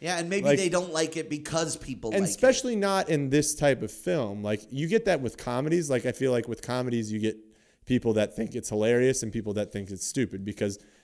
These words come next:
Speaker 2: comedy is subjective
Speaker 1: Sure.
Speaker 2: in a lot of ways. Hey, I just stole a line from the movie.
Speaker 1: Yep.
Speaker 2: But, uh, but from that standpoint, I think this movie is also very much subjective, and maybe we just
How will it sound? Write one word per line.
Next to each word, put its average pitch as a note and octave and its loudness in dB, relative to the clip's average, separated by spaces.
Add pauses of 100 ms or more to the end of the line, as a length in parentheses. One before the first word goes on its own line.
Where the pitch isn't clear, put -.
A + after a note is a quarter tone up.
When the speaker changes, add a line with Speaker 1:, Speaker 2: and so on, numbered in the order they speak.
(120)
Speaker 2:
comedy A2+ -2 (320)
is A#2+ -2
subjective G#2 0
Speaker 1:
Sure. G#2 -4
Speaker 2:
in B2+ -4
a A2 0
lot G2+ 2
of G2 -4
ways. G2 -4 (180)
Hey, F3+ 0
I G#2+ -6
just B2 -6
stole C3+ 0
a B2 2
line A#2 0
from G#2+ -10
the G#2+ -6
movie. A#2 -2
Speaker 1:
Yep. C3 -4 (220)
Speaker 2:
But, C3 8
uh, A2+ 4 (880)
but D3 8
from C3+ 2
that D3+ 4
standpoint, C3+ 0
I A#2+ 2
think B2 -6
this A2 -8
movie D3 2
is G#2+ 0
also G#2+ 0
very G#2 2
much G#2+ -4
subjective, A2 -2
and B2 -4
maybe D#3 2
we D#3+ 2
just D3+ -6